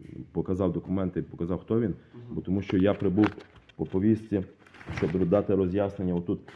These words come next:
Speaker 1: Олена Лучинська така була, ну, дівчинка стояла, казала, що то вона вроде. Але, е,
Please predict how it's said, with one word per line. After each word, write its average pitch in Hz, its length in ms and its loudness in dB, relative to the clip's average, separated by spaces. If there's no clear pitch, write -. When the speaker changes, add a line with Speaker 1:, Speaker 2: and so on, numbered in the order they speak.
Speaker 1:
Олена 101 400 0
Лучинська 101 500 -2
така 85 240 -6
була, 80 240 -2
ну, 87 140 0
дівчинка 95 420 -2
стояла, 117 380 2
казала, 90 320 -2
що - 120 -12
то 95 80 0
вона 92 240 2
вроде. 76 280 -2
Але, 90 340 6
е, 82 220 6